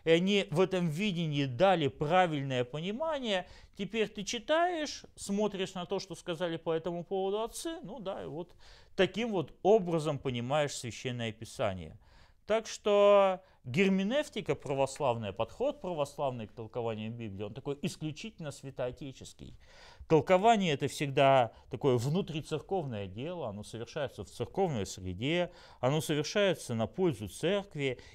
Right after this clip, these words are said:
и церковь, э, проверяет подлинность толкования. Конечно, никто не запрещает тебе там,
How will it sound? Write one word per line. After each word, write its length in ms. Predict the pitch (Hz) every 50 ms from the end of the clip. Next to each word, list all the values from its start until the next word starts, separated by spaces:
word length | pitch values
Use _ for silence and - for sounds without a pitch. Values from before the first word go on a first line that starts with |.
| - -
и 260 | 175 180 185 170 - - -
церковь, 800 | - - - 190 202 247 285 302 285 - - - 156 208 196 - - - _ -
э, 320 | 131 127 120 113 110 107 - - - - - -
проверяет 800 | 175 165 175 170 143 156 151 156 180 196 196 180 160 - -
подлинность 520 | - 143 151 147 131 131 117 120 117 - -
толкования. 560 | 127 120 - - 120 117 110 98 82 73 - - _ _ _ _ _ _ _ _ _ - - _ - - - - - - - - - - _ _ _ -
Конечно, 420 | - 202 226 247 311 277 - - 254
никто 300 | 254 254 240 - - 262
не 120 | 254 247
запрещает 800 | 214 226 226 - 233 240 - - - 311 302 294 254 202 - -
тебе 320 | - 147 123 135 139 131
там, 300 | 123 - 123 113 107 101